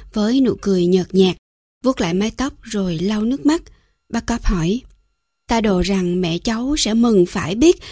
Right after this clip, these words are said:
khi cháu quay về ấy nhỉ?" Một tí tẹo sợ hãi, chỉ rất bé thôi, tận cùng dưới đáy trái tim Rebecca chợt cựa quậy và lớn dần lên khi câu hỏi ấy chạm tới.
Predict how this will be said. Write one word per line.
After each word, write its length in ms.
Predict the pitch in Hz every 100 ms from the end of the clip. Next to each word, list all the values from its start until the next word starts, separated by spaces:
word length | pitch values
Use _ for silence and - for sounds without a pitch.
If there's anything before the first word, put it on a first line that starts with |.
| -
khi 280 | - 240 208 196
cháu 120 | 269
quay 220 | 302 247
về 240 | 233 202
ấy 120 | 180 285
nhỉ?" 340 | 294 233 320 - _ _ _ _ _ _ _ _ _ -
Một 440 | 214 180 - -
tí 240 | 240 254 349
tẹo 280 | 240 175 160
sợ 160 | -
hãi, 400 | 175 185 156 185 - _ _
chỉ 120 | 214
rất 260 | 240 277 254
bé 240 | 254 294
thôi, 280 | 311 277 262 - - -
tận 220 | 196 180
cùng 340 | 196 208 180 175
dưới 120 | 220
đáy 200 | 240 262
trái 140 | 294
tim 300 | 302 269 240
Rebecca 540 | 233 240 254 - 247 240 - _
chợt 340 | - 208 - -
cựa 200 | 202 170
quậy 280 | 185 156 151
và 120 | 190
lớn 360 | 175 185 214 269
dần 220 | 269 185
lên 240 | 175 208 214 - - -
khi 340 | - 233 214 202
câu 120 | 214
hỏi 220 | 208 160
ấy 320 | - 202 226 -
chạm 260 | 208 165 160
tới. 340 | - 202 240